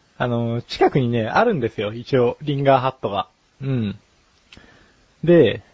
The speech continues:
あのー、僕はすごいラーメンが好きなんですけど、そのリンガーハットに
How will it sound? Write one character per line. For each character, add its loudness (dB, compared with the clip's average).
あ -2
の -6
ー、 -10
僕 2
は 6
す -6
ご 4
い 6
ラ 4
ー 2
メ -2
ン -4
が -2
好 -20
き -4
な 0
ん -4
で -6
す -20
け -2
ど、 0
そ -10
の -6
リ -4
ン 0
ガ 4
ー 4
ハ 4
ッ -2
ト -4
に -6